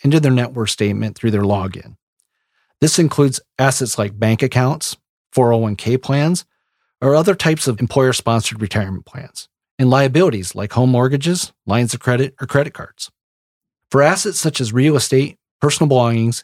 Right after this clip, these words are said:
and any other asset that cannot be found on a website, we give them a checklist. The client can enter the values themselves, or we can do it for them. We will do whatever the client prefers. I think the benefit of having a net worth statement helps us understand the client's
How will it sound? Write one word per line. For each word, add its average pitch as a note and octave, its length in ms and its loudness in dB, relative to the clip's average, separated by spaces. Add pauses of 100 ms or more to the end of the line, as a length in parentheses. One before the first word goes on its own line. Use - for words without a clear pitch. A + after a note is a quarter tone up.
(120)
and A#2+ 160 -4
any D3+ 260 4
other F#3 200 4
asset A2 340 -2
that - 120 -14
cannot C3 260 0
be C#3 80 -4
found C3 300 2
on A#2+ 100 0
a G2+ 60 -4
website, A2+ 560 0 (280)
we C3 80 0
give C3 180 2
them B2 120 2
a A#2+ 60 0
checklist. - 580 -4 (720)
The A#2+ 80 -2
client C#3+ 400 0
can B2+ 180 2
enter C3+ 200 4
the C3+ 100 -2
values B2 360 0
themselves, B2+ 560 0
or C3+ 60 -4
we D3+ 120 0
can D#3 140 -2
do D3+ 120 2
it F3 60 -6
for A3 220 -2
them. D2+ 220 -8 (800)
We D3+ 80 4
will G3 80 6
do E3+ 160 4
whatever C#3 260 4
the C3 80 -4
client A2 320 -2
prefers. - 460 -12 (760)
I B2+ 60 0
think A3 220 0
the C3 80 2
benefit C3 440 0
of G2 60 -4
having C#3+ 340 2
a - 20 2
net B2 220 0
worth B2 160 -2
statement F#2 480 -4 (220)
helps F3 260 -2
us D#3 100 0
understand B2+ 560 0
the G#2 60 -4
client's A#2 380 -4